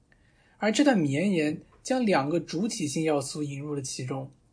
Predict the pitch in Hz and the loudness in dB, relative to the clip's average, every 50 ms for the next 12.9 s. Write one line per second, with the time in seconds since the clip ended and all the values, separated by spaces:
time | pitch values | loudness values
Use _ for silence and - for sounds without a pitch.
0 | _ _ _ _ _ _ - - 196 160 131 - - - 151 139 175 196 202 170 | _ _ _ _ _ _ -8 -4 -2 -2 -2 -2 -4 -2 -2 0 0 2 2 0
1 | 135 131 135 - - - 156 - - 208 214 - - - 151 131 131 - _ _ | -2 -4 -6 -12 -14 -16 -12 -4 0 0 0 0 0 -4 -4 -4 -6 -10 _ _
2 | _ _ - 139 127 127 - 226 185 143 127 123 131 - - _ _ _ _ _ | _ _ -8 -8 -6 -4 -2 0 0 0 0 -4 -8 -10 -16 _ _ _ _ _
3 | _ _ _ _ _ _ _ _ _ _ _ _ _ _ _ _ _ _ _ _ | _ _ _ _ _ _ _ _ _ _ _ _ _ _ _ _ _ _ _ _
4 | - 196 165 175 170 - - 285 302 294 - - 139 - - 196 175 175 - - | 0 2 4 4 4 4 6 6 6 6 6 2 -2 -2 0 0 0 0 -2 0
5 | - 226 185 - 208 185 190 202 190 151 127 - 147 135 135 - - _ _ _ | 2 2 2 2 0 -2 0 0 0 -2 -2 -2 -4 -4 -4 -8 -14 _ _ _
6 | _ _ _ - - 214 - 202 190 269 233 - - 143 127 - 175 196 196 185 | _ _ _ -8 -8 -4 -4 0 0 0 0 0 -2 -6 -2 0 -2 0 0 0
7 | 175 175 196 175 170 170 190 170 - 160 127 - - _ _ - - _ _ _ | 0 0 0 -2 -2 -2 -4 -4 -2 -4 -4 -4 -8 _ _ -20 -20 _ _ _
8 | _ _ - - 254 202 165 170 190 208 240 262 254 190 147 143 147 147 135 143 | _ _ 0 4 4 4 4 4 2 2 2 2 2 2 0 -2 -4 -8 -8 -10
9 | _ _ _ _ _ _ _ _ _ _ _ _ _ _ - 190 208 208 254 247 | _ _ _ _ _ _ _ _ _ _ _ _ _ _ 2 4 4 6 6 4
10 | 247 254 254 277 277 269 226 185 175 185 185 - - 233 202 - - 156 143 156 | 4 4 4 6 6 8 6 6 0 -2 -2 2 4 4 4 4 2 -2 -2 0
11 | 196 208 170 151 151 147 - 226 226 233 214 - 151 147 139 - - 233 170 165 | 2 2 4 4 4 2 0 0 0 0 0 0 0 -2 -2 0 0 0 2 2
12 | 156 156 160 165 151 139 147 185 220 214 - 135 - - 135 - - | 2 2 2 2 2 0 0 0 0 2 0 0 -2 -2 -6 -6 -8